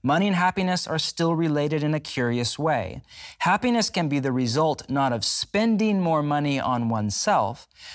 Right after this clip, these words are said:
but rather of giving money away to others. The data examined here show, in their study, show this not to be just a nice idea, but a social scientific fact." In their research,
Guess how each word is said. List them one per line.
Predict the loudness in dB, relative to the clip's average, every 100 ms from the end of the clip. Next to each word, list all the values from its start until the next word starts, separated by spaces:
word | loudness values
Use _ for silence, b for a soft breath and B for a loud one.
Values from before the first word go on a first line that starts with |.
| B
but | 0
rather | 2 2 2 0
of | 0 -2 -4 -2
giving | 0 2 2 0 0 0
money | 0 0 -2 -2
away | -2 0 0 0 -2
to | -6 -12 _
others. | 0 0 -2 -2 -6 -12 B B B
The | 0
data | 2 2 2
examined | 0 0 0 0 -2
here | -2 0 0 -2 -2
show, | -2 0
in | 2
their | 0
study, | 0 0 -2 -2 -6 B B
show | -4 2 2 2
this | 0 0 0 -2
not | 0 0 -2
to | -2
be | -2 -2
just | -2 -4 -2
a | 0
nice | 2 2 0 -2
idea, | -4 -4 -2 -2 0
but | -2 -2
a | -4
social | -4 -4 -2 -2 -2 -2 -4 -8
scientific | -8 -4 -4 -4 -6 -6 -6 -4 -6 -8 _
fact." | _ -6 -4 -4 -6 _ -20 _ _ B B B B
In | 0
their | 2 2
research, | 2 0 0 -2 -4 -12